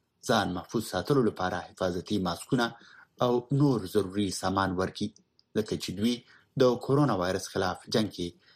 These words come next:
یو مهم کردار لوبوي. په ټوله نړۍ کې د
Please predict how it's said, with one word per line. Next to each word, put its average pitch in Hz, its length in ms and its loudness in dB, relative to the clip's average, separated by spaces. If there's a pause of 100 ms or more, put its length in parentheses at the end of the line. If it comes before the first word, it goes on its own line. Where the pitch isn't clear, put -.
(140)
یو 107 140 2 (140)
مهم 104 340 -2 (300)
کردار 95 440 -2 (300)
لوبوي. 98 500 2 (1300)
په 147 200 4
ټوله 147 240 2
نړۍ 127 240 2
کې 147 160 0
د 135 100 0